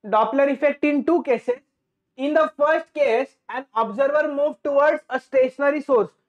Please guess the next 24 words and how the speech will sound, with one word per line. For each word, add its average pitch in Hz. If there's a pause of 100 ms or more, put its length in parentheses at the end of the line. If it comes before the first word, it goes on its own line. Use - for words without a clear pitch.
(200)
दो 254
cases 262
है 220
ना, 254 (500)
देखो 220
दो 220
cases 247
है, 160 (480)
तो 220 (180)
पहला 220
case 262
इधर 247
solve 208
करो, 180 (1400)
दूसरा 220
case 247
इधर 220
solve 165 (100)
करो, 143
ठीक 254
है, 277
कोई 254
डाउट 240
नहीं। 269